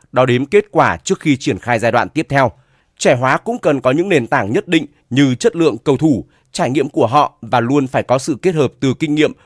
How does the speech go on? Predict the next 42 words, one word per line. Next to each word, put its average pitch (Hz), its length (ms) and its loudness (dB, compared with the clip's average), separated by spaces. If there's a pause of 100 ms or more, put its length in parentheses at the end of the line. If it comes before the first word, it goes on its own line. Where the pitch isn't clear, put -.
của 135 200 2
những 120 340 -2
cựu 143 200 -4
binh. 147 180 0 (680)
Trẻ 165 160 2
hóa 127 200 0
không 170 200 -4
có 127 120 0
nghĩa 160 180 2
là 131 420 -2
anh 147 160 0
nhìn 127 160 -2
thấy 131 140 -2
tiềm 120 220 -2
năng 131 160 -2
của 131 180 -2
một 123 260 0
nhóm 131 280 0
cầu 165 140 0
thủ, 139 280 0 (260)
anh 139 180 0
lập 113 140 -2
tức - 240 -2
trao 135 220 0
họ 117 160 0
niềm 120 240 0
tin, 160 220 0 (400)
ném 139 220 2
họ 185 220 2
vào 120 200 0
những 143 160 -4
trận 135 180 -4
đấu 123 160 -2
có 135 120 -2
tính 135 220 -4
cạnh 117 200 -4
tranh 123 260 -4
khốc - 220 -4
liệt 113 220 -4
nhất. 156 160 0 (500)
Khi 160 200 -4
ấy, 143 240 2